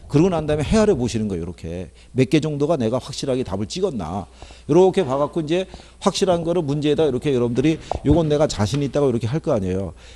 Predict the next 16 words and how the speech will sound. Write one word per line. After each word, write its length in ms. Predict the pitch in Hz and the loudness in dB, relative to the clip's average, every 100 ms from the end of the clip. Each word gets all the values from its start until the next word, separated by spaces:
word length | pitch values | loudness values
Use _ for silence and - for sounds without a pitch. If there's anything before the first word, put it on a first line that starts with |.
| - | 0
개수 240 | 151 147 | 2 4
헤아려가지고 720 | 180 190 180 160 139 160 190 87 - - - | 4 4 2 0 -2 0 0 0 -6 -20 2
대충 240 | - - 208 | 4 4 -4
한 80 | |
스물네 360 | 202 220 233 170 | -6 -6 -6 -4
개 100 | 170 | -6
됐으면 640 | 120 113 180 143 135 110 85 | -6 -8 -8 -6 -6 -8 -8
또 80 | 175 | -8
계산에 400 | - 127 175 202 | -4 -4 -2 -4
집착을 400 | - 143 160 170 | -6 -6 -6 -6
갖지 260 | 110 - - | -8 -10 -8
말고 360 | 101 117 185 | -6 -4 -6
민법으로 480 | 135 151 208 190 123 | -4 -6 -6 -10 -12
가야 240 | - 95 | -6 -4
되는 200 | 123 139 | -2 -4
거죠. 360 | 101 87 107 76 | -6 -8 -10 -12